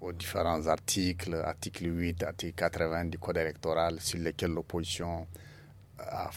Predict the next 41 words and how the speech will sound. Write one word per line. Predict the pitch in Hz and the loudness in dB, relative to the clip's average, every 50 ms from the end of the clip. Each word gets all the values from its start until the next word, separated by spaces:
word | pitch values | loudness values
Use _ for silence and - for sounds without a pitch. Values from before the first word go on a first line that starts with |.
| - - | -12 -4
posé | - - 78 76 73 92 92 | 0 0 0 2 2 2 2
des | 85 87 85 82 80 80 78 82 | 4 4 6 6 6 4 4 2
exigences, | 78 - - 107 107 127 160 180 190 185 185 180 - - - - - - - - - - | 0 0 2 2 6 8 8 8 8 6 4 2 -2 -10 -16 -18 -18 -18 -16 -18 -12 -2
sur | - - - 92 | 0 2 6 6
le | 92 92 | 6 6
fait | - - 107 104 - | 6 4 4 4 4
qu'il | - - 95 | 6 8 10
y | 90 | 12
avait | 87 87 87 87 92 | 12 12 12 10 8
un | 90 90 | 8 6
comité | 87 87 85 87 87 87 - 98 | 4 2 2 4 4 4 6 8
ad | 90 82 80 80 | 8 8 10 8
hoc | - 127 - | 6 6 6
qui | - - | 2 -2
a | 80 | -2
été | - 82 | -2 -2
mis | 80 82 80 80 | -2 -2 -2 -2
en | 80 80 | -2 -2
place, | 80 - 123 143 151 143 - - - | 0 8 10 12 12 12 8 2 -2
auquel | - 87 85 85 - 90 82 | -4 -4 -2 0 2 2 2
le | 82 82 | 2 2
Premier | - - 82 80 82 | 2 2 2 4 4
ministre | 82 80 80 - - | 2 0 -2 -4 -6
a | - | -4
participé, | - 78 - - - - 82 | -4 -4 -4 -4 -4 -4 -4
et | - - | -4 -2
cetera, | - 90 - - 160 - - - - - - - | -4 -4 0 0 -2 -2 -2 -8 -14 -10 -2 4
et | - | 10
donc, | - 190 254 285 285 - - | 12 12 12 12 10 8 4
euh, | 110 117 98 - - - | 4 6 6 6 4 2
auquel | 95 85 - - 95 90 | 0 2 2 2 4 6
l'opposition | 85 82 82 85 - 90 87 82 - 92 85 | 6 4 4 6 4 4 4 4 4 6 6
a | 80 76 | 6 6
participé. | - - 76 - - - - - - | 6 4 2 4 2 0 0 0 2
Alors, | 82 82 82 - - - - | 2 0 0 0 -4 -10 -4
tous | - - 294 | 6 8 8
ces | 262 - 170 | 12 12 12
rappels | 120 95 92 - - - 180 240 - - - - - - - - - | 12 12 12 12 12 10 10 10 8 2 -14 -14 -14 -14 -14 -6 -4
visent | 92 92 104 131 202 262 262 - - 240 - - - - - - - - - - - - - | 0 6 10 12 12 12 12 10 4 -4 -8 -10 -12 -12 -16 -20 -20 -20 -20 -20 -20 -6 -4
à | - - - - 113 110 101 98 | -4 -2 0 4 8 8 8 8
dire | 98 98 113 123 135 131 123 | 8 6 6 8 8 8 6